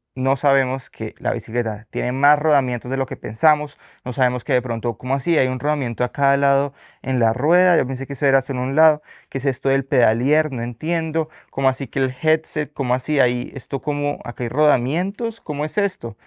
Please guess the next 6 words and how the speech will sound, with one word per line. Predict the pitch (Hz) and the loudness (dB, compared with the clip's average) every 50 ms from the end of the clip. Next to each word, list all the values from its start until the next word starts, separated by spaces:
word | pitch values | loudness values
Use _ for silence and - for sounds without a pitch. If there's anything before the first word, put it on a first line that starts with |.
| _ - - - _ _ | _ -20 -20 -20 _ _
Saber | _ _ - 143 135 139 127 113 110 - | _ _ 2 4 6 6 4 2 0 -4
y | - 131 127 | -6 -4 -4
entender | 123 113 120 123 120 123 127 | -4 -4 -4 -4 -2 -2 -2
un | 139 135 | -4 -2
poco | - 160 151 - 175 170 | -4 -4 -2 -2 -4 -4
mejor | 170 151 127 - 127 - - 107 | -4 -6 0 0 0 0 0 -2